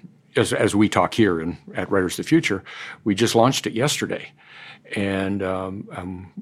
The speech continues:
our ask was twenty-five hundred. Um, we went by that in just under an hour.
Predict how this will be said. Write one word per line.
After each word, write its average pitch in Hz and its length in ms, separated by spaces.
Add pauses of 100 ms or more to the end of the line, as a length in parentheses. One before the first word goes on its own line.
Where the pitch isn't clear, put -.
(140)
our - 200
ask 120 340
was 107 100
twenty-five 143 460
hundred. 113 380 (440)
Um, 95 380
we 110 100
went 131 180
by 127 160
that 120 340
in 95 280
just 165 280
under 123 260
an 113 60
hour. 92 340